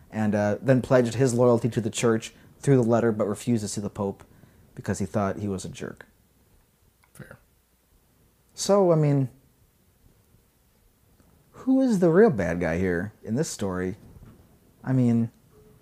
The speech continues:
Speaker 1: we're fighting over land, which always makes people be fuck, you know, makes things real.
Speaker 2: Well, when you
Speaker 1: Puts you on edge.
Speaker 2: when you take people's resources away
Speaker 1: Right.
Speaker 2: that they're relying on,
Speaker 1: Right.
Speaker 2: it can cause some serious problems.
Speaker 1: Of course.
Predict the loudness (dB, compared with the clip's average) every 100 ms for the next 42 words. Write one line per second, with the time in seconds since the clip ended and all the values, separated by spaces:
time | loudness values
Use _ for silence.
0 | _ _ 0 4 4 4 2 2 2 2
1 | 0 0 0 0 6 6 6 4 -2 -2
2 | -4 -2 -4 -6 -8 -8 -8 -6 -4 -4
3 | -10 _ _ _ _ _ _ _ _ _
4 | -20 -8 -2 -2 0 0 0 0 0 0
5 | -4 -10 -20 -20 _ -20 -10 -8 -6 -6
6 | -4 -2 4 6 6 6 6 6 6 2
7 | -2 -4 -4 -8 -8 -8 -10 -10 -12 -12
8 | -12 -12 -14 -16 -16 -14 -14 -16 -18 -8
9 | -4 -2 -2 -6 -10 -12 -12 -14 -16 -18
10 | -20 -20 -20 -20 -20 _ -8 -4 -4 -6
11 | -10 -10 -12 -12 -12 -16 -18 -18 -20 -18
12 | -18 -18 -20 -20 -20 -14 -14 -10 -8 -8
13 | -10